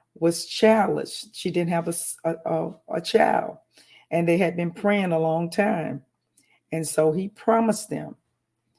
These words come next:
through prayer that one day the baby, they would have that baby.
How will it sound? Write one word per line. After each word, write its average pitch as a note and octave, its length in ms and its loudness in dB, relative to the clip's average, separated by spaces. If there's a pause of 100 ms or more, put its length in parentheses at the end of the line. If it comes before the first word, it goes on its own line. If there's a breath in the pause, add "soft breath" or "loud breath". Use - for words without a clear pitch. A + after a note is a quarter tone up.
(420)
through F#3+ 180 0
prayer E3 580 0 (440)
that D3 160 0
one D#3+ 300 0
day D3 220 -2
the C#3+ 160 -8
baby, D3 440 0
they D3+ 160 4
would D3 200 0
have D3+ 220 -4
that D3 200 -6
baby. - 320 -8